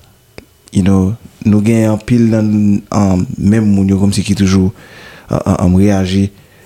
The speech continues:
à, vers nous sur YouTube. E pi nou gen de nouvo moun. Par egzanp, premye moun nan nou gen Teddy Jack. Teddy Jack.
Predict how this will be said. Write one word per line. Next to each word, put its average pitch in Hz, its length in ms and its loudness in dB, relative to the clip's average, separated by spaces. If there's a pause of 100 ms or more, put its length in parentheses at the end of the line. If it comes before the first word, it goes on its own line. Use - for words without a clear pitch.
(160)
à, 92 180 -2
vers 95 160 0
nous 90 100 -2
sur 98 200 -2
YouTube. 127 280 0 (460)
E 101 120 0
pi 110 140 2
nou 104 120 2
gen 98 220 0
de 117 160 0
nouvo 101 240 -2
moun. 95 220 0
Par 98 120 2
egzanp, 98 280 0
premye 117 220 0
moun 107 200 2
nan 107 80 0
nou 107 100 -2
gen 104 140 0
Teddy 107 400 -2
Jack. 107 400 -4 (240)
Teddy 104 320 -2
Jack. 107 380 -2